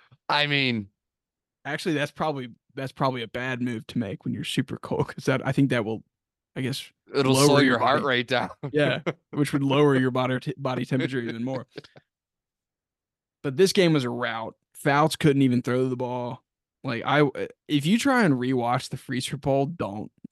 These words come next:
Speaker 2: Like, watch the N F L Films clips of it. The actual game
Speaker 1: Yeah.
Speaker 2: bro-, rebroadcast, like, this game was over from the start. Like, I think Dan Fouts' first <laughs> pass, like, the, uh, was it Dick Enberg, I think, was calling this game?
Speaker 1: Yeah, Merlin Olsen.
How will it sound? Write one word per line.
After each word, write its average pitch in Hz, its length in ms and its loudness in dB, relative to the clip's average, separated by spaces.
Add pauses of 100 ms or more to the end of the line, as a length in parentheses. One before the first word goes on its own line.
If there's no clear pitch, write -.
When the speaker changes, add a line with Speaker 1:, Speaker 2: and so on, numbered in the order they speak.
(120)
Speaker 2:
Like, 117 340 -6 (200)
watch 156 320 4
the 208 100 4
N 196 80 6
F 175 140 0
L 131 100 6
Films 123 320 0
clips - 320 2
of 151 140 4
it. 147 160 0 (640)
The 139 160 -2
actual 135 420 -6
game 117 320 -6
Speaker 1:
Yeah. - 180 -10 (160)
Speaker 2:
bro-, 139 140 2
rebroadcast, - 600 -4
like, 110 180 -8 (800)
this 143 160 2
game 160 200 6
was 139 120 6
over 120 280 0
from 123 200 0
the 127 60 0
start. 123 420 -6
Like, 135 200 -2
I 139 100 -2
think 160 200 -2
Dan 131 240 -2
Fouts' 127 340 -4
first - 460 -10
<laughs> - 20 -18
pass, - 580 -10 (920)
like, 147 320 0
the, 135 420 -2 (480)
uh, 135 80 -6 (140)
was 151 140 4
it 147 120 2
Dick 160 200 4
Enberg, 139 440 2
I 151 60 4
think, 147 240 0
was 151 100 -6
calling 151 320 -2
this 151 120 -4
game? 156 340 -4
Speaker 1:
Yeah, 101 400 0
Merlin 101 420 -2
Olsen. 95 520 -12